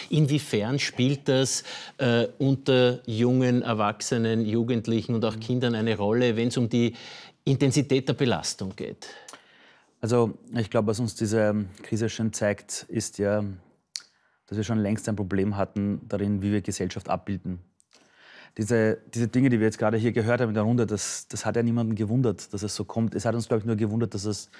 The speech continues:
Speaker 2: so heftig aufgepoppt ist. Wir haben ja längst vor Corona ja vergessen gehabt, dass wir in dieser Gesellschaft Menschen haben, die wir nicht sehen.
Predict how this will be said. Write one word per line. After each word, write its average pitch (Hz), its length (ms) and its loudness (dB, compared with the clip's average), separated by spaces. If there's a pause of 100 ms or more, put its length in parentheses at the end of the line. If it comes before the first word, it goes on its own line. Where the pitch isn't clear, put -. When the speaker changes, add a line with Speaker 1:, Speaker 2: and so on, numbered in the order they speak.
(300)
Speaker 2:
so - 160 -4
heftig 120 340 0
aufgepoppt - 600 -4
ist. 90 120 -6
Wir 101 120 -2
haben 113 160 2
ja 107 280 2 (420)
längst 117 300 2
vor 110 160 0
Corona 113 340 0
ja 104 220 4
vergessen 110 540 -2
gehabt, 107 300 -2
dass 92 100 -6
wir 107 40 0
in 107 40 2
dieser 104 160 0
Gesellschaft 107 480 -2
Menschen 107 340 -4
haben, 110 200 0
die 107 80 0
wir 104 80 0
nicht 101 200 -4
sehen. 107 400 0